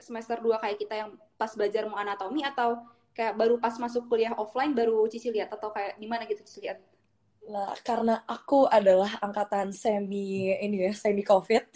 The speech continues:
Speaker 1: Yes.
Speaker 2: Awalnya kita hanya nonton dari video kan ya.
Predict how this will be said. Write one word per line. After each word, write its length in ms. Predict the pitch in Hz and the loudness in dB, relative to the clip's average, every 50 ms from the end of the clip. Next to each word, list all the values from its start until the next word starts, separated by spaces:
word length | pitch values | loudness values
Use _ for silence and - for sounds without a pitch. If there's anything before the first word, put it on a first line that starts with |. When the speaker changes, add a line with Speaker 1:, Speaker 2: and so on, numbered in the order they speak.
| - - - - - | -14 -14 -10 -2 0
Speaker 1:
Yes. 420 | 359 494 196 208 - 302 320 311 - - _ - - - - - - - - - - - - - | 0 0 0 0 -2 -4 -6 -6 -12 -20 _ -16 -14 -14 -14 -14 -16 -18 -18 -20 -20 -14 -2 6
Speaker 2:
Awalnya 480 | - 226 226 226 226 247 294 339 330 320 | 8 10 10 12 10 10 10 8 8 6
kita 160 | 311 - - - 320 | 4 2 4 6 8
hanya 160 | 277 240 220 | 8 8 8
nonton 160 | 208 220 214 | 6 6 6
dari 220 | 202 190 190 190 180 | 6 6 6 6 2
video 420 | 214 202 170 175 180 190 190 - | 2 -4 -4 2 4 4 4 4
kan 160 | - 196 180 | 2 -4 -2
ya. 160 | 180 180 190 | -2 -2 -4